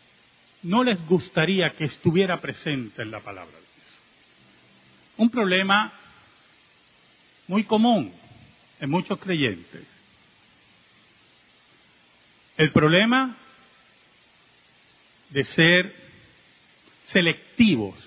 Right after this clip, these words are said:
con la palabra de Dios, de no querer ser confrontados con la palabra de Dios, de no querer entender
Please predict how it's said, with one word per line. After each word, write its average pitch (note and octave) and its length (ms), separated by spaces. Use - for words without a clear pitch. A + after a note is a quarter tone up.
con C3+ 140
la A#2+ 80
palabra A2+ 400
de F#2 100
Dios, E2+ 140
de E3+ 180
no G3+ 160
querer G3+ 260
ser G#3 260
confrontados D#3+ 1040
con C3 100
la A#2+ 80
palabra A2 380
de E2+ 80
Dios, F2+ 240
de E3+ 160
no A#3 220
querer A3 300
entender F#3+ 880